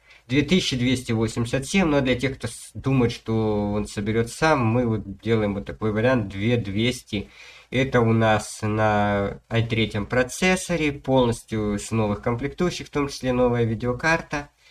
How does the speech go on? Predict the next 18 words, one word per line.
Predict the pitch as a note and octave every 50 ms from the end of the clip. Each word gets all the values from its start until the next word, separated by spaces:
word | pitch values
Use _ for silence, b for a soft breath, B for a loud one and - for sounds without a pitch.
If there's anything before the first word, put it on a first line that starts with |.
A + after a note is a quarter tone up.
| B B B B B B B -
блок | A2 A2+ A2+ A#2+ B2+ A#2+ A#2+ -
питания | B2+ A#2+ - D#3+ E3+ F3 E3+ E3 D#3+
шестьсот | - - D3+ - - - D3+ D3 -
ваттка, | C#3+ C3 C3 B2+ B2+ B2+ - - A#2+ A#2 A2+ A#2 b b b b b b b b b b _ _ _ _ _ _ _ _ _ _ _ _ _ _ _ -
S | C3+ C3+ - - -
S | B2+ A2 G2 F#2+
D-шник | F#2 A2+ C3 D#3 D#3 - - E3+ E3 D#3+ - D#3
у |
нас | D3+ D3 C#3+ C3+ - - -
есть, | B2+ B2 B2+ B2+ A#2+ B2 -
у | A2+ A#2
нас | A#2+ A#2+ A2+ - -
есть | A2 G#2 - - -
корпус, | - B2+ B2 B2+ B2 B2 - D#3 - - - -
э, | C#3 C3
ну, | C3 C3 C3 C3 C3+ C#3 C3+ A2+ - - - _ _
довольно | - A2+ A2 A2 A#2 A2+ A2 A2
просторный. | G#2 - G#2+ G#2+ G#2+ - - - G2+ G2+ G2+ G2 - - G2 F#2+